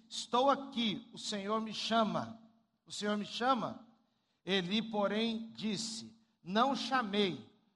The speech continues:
volte e deite-se." Então ele foi e se deitou. De novo o Senhor chamou: "Samuel."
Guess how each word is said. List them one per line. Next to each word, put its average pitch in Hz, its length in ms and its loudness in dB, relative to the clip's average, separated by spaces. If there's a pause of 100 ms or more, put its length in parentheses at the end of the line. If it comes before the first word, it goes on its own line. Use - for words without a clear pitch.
(280)
volte 247 760 4
e 233 80 -6
deite-se." 202 800 -2 (360)
Então 185 680 -2 (380)
ele 175 240 -2
foi 214 580 -4
e 185 120 -10
se - 200 -6
deitou. 175 680 -4 (760)
De 208 140 -2
novo 294 300 6
o 277 60 -2
Senhor 254 420 -2
chamou: 202 420 -4
"Samuel." 254 880 6